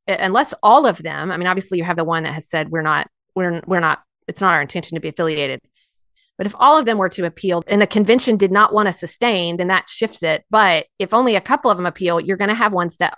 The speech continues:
were removed for this reason, and it's the first time. So it was a significant step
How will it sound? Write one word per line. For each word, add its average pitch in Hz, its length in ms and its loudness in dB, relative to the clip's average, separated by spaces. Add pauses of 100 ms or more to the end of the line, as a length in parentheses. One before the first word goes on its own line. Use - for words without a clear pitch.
were 175 340 0 (200)
removed 180 520 -2 (600)
for 175 420 2
this 170 400 -2
reason, 185 380 -2
and 160 100 -4
it's - 160 -8
the 185 80 -6
first - 320 -6
time. - 300 -8 (560)
So 175 480 2 (760)
it 226 160 4
was 247 160 4
a 220 200 2
significant 214 1080 0 (540)
step 175 640 -2